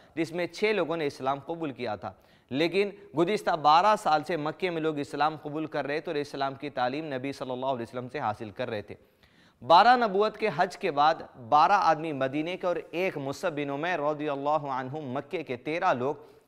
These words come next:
मदीना की तरफ रवाना हुए ज़बरदस्त इनकलाबी काम मदीने में करने के लिए, और एक साल तक वो लोग वहाँ मेहनत करते रहे और बात तय ये हुई कि आने वाले साल यानी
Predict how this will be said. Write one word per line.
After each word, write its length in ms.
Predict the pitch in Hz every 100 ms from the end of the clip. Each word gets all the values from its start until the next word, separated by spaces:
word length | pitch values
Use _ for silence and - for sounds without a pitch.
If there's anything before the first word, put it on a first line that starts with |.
| -
मदीना 360 | 120 147 208 214
की 120 | 175
तरफ 100 | 170
रवाना 340 | 143 135 135 160
हुए 320 | 147 127 143 - - _ _
ज़बरदस्त 920 | 113 156 160 175 214 196 - - _ 156
इनकलाबी 640 | 165 165 185 185 196 214 -
काम 260 | 151 151 147
मदीने 280 | 139 143 131
में 120 | 135
करने 320 | 151 135 120
के 120 | 104
लिए, 140 | 98 90 _ _ _ _ -
और 140 | 165
एक 260 | 170 240 240
साल 240 | - 170
तक 120 | 165 190
वो 120 | 175
लोग 140 | 190 170
वहाँ 240 | 170 202
मेहनत 340 | 190 170 170 165
करते 300 | 156 139 139
रहे 100 | 147
और 140 | 165 147
बात 280 | 147 175 170
तय 260 | 185 180 180
ये 120 | 214
हुई 240 | 165 139 156 - _ _ -
कि 100 | 180 170 - 147
आने 280 | 175 233
वाले 260 | 220 185 170
साल 280 | 160 160 151
यानी 220 | 147 147